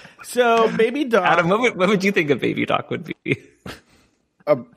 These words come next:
Speaker 3: a baby doctor, like a, a baby that has his
Speaker 1: Well, that's,
Speaker 3: doctor.
Speaker 1: I think that's how they make the reference. Oh, no, a Baby Doc, I think we're talking about the pig, a,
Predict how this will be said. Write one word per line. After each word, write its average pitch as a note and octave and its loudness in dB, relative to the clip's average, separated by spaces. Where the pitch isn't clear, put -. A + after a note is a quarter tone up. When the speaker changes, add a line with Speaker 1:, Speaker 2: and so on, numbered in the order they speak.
Speaker 3:
a C#3 4
baby C#3 2
doctor, C3+ -2
like C3+ -2
a, B2 0
a C#3+ 2
baby C3+ 4
that B2+ 2
has B2+ 2
his B2 -4
Speaker 1:
Well, D3+ 2
that's, F#3+ 0
Speaker 3:
doctor. G#3+ -4
Speaker 1:
I F#3 2
think A#3+ 0
that's A#3 2
how G#3+ 2
they G3 4
make F3 2
the D#3 2
reference. C3+ -2
Oh, F#3 2
no, G3 4
a E3+ 2
Baby G3 0
Doc, F#3+ 2
I F3+ 2
think F3 0
we're F3 -2
talking D3 0
about D#3 0
the B2+ 0
pig, A#2 0
a, A2 -4